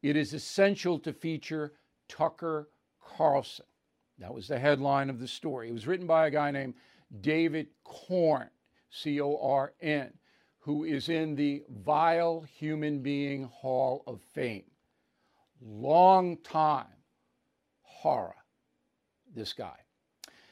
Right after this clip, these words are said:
Now, Mother Jones would have you believe that someone inside the Russian government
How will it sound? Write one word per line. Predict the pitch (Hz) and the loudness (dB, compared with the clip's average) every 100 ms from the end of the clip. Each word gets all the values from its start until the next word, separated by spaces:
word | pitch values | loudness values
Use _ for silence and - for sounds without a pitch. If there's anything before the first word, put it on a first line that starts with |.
| _ - | _ 4
Now, | 156 160 147 | 10 10 8
Mother | 147 170 202 185 | 6 8 8 6
Jones | 120 165 214 180 156 143 | 4 6 6 6 2 -2
would | 139 | -6
have | 135 185 202 170 | 0 2 4 2
you | 175 | -4
believe | 147 170 175 160 123 - 156 - _ _ _ _ _ | -4 -2 0 -2 -4 -8 -16 -18 _ _ _ _ _
that | 147 147 | 0 0
someone | - - 185 185 185 180 170 | 0 0 0 2 0 0 -2
inside | - 175 196 190 - 196 190 180 156 | -2 0 0 -2 0 4 4 4 0
the | 160 | -2
Russian | 170 160 165 143 | 0 -2 -4 0
government | 180 165 156 147 | 2 2 0 -4